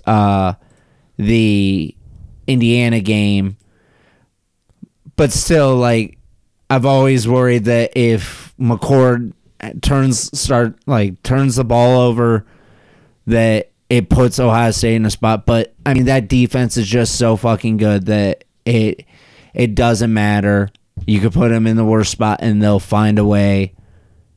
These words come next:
And, I mean, when you have the easy button, the best easy button in college football in Marvin Harrison,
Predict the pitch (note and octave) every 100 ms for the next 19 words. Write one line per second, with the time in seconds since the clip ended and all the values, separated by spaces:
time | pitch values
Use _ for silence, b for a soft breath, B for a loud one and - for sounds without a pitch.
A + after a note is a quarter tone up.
0 | - - G#2 G#2 G2 - G#2+ G#2 G2+ F#2+
1 | - _ _ _ _ _ _ _ _ _
2 | _ _ - B2+ B2 B2+ A#2+ C3 B2+ B2
3 | G#2+ B2 - B2+ B2 A#2+ G2+ A#2 A#2 A#2+
4 | A#2 A2+ G#2+ - - B2 B2 G#2 G2+ C#3+
5 | B2+ - C3+ A#2 A#2+ G2 A2+ A2+ A#2+ A2
6 | G#2+ - A#2+ A2 G#2 A2+ G#2+ F#2+ - G#2
7 | A2+ G#2+ - A2+ G#2 G#2 G#2 G2+ G2+ G#2
8 | G#2 G#2 - G#2